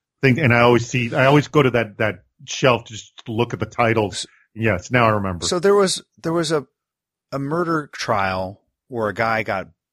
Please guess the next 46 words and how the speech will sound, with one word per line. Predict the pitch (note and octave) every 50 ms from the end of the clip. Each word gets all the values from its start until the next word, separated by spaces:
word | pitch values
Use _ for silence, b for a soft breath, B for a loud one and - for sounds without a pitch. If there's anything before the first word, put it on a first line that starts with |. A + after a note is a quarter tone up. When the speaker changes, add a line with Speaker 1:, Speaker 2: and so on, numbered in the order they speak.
| _
Speaker 2:
busted | - G#2+ G2+ - - G2 E2+ -
in | - G#2
part | - - F3+ G3+ G#3 -
because | E3 - - B2 G#2+
he | A2 A#2
had | A2+ A#2+ A2+ G2+ G#2 - _ _ _ -
one | B2 A#2+
of | A2+ -
Paladin | - A#2+ A2 G#2+ G2+ F#2
Press's | - A#2 G2+ - - F2+ -
books, | - _ - A2 G#2 F#2 - - - - - -
How | - - G#2+ A2+ G#2+
to | G#2+ G#2 G2
Be | - G#2+ G2+ F#2+ F#2
a | F#2 F2
Hitman, | F2 G#2+ A#2+ - B2 C#3 D3+ F3 F#3+ G3 F#3 _ _ _ _ _ _ _ _ _ -
on | -
his | A2 G#2 G2
Speaker 1:
Mm-hmm. | - -
Speaker 2:
shelf. | - F#3+ F#3 D#3 A2 G2+ F#2 - _ b b b b b b b
And | - C3
apparently | - G3+ G#3+ G#3+ G3+ F3
the | C#3 C3
detectives | A2+ A#2 A2+ - E3+ F3+ F#3 - C#3+ A#2+ A#2
realized | A#2+ A2 G#2 G#2 G2+ G2 -
that | A2 A2 - - F2+ G#2
he | G#2 - C#3+
followed, | - - D3+ E3 F3+ D3
like, | A2 G2 -
twenty | - - - C#3 C#3+ C#3 C3
of | G2+
the | F2+
steps | - - - B2 G#2 F#2+ - -
in | -
the | E2+ D#2
book. | - F#2 - - - -
Like, | G2 G2 -
they | - G#2+ G#2 G2+
were | G#2 G#2+
able | A2 G#2 F#2+
to | G2
<laughs> | - -
tell | - - - - D#3+ C#3+ - - -
this. | - - - - - _ b b b b b b b b b b
And, | - A#2+ A#2 A2+ A2
Speaker 1:
Jeez. | G#2+ D3+ D3 G#2+ F2+